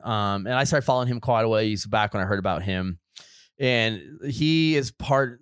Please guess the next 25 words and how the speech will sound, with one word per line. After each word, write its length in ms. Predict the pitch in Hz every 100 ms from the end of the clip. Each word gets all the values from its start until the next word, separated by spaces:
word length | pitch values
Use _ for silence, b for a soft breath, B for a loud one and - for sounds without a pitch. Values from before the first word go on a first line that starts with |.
| -
of 160 | 135
a 60 | 117
group 260 | 113 120
that's 160 | 117 101
called 420 | - 113 107 101
Humanizing 600 | 90 131 120 107 107 101
the 80 | 104
Badge. 460 | 92 85 95 95 101
And 120 | 120
I'm 80 | 123
not 200 | 139 123
advocating 520 | 120 113 104 110 95
for 160 | -
that. 280 | 87 85 78 -
But 140 | - 113
what 160 | 113
I 60 | 113
wanna 220 | 120 135
share 220 | 120 -
about 240 | 117 104 98
that 220 | 95 98
is 280 | 82 101 95
that 340 | 110 101 95 b b b b b b _ -
the, 260 | 123 147
um, 720 | 139 135 127 110 98 101 101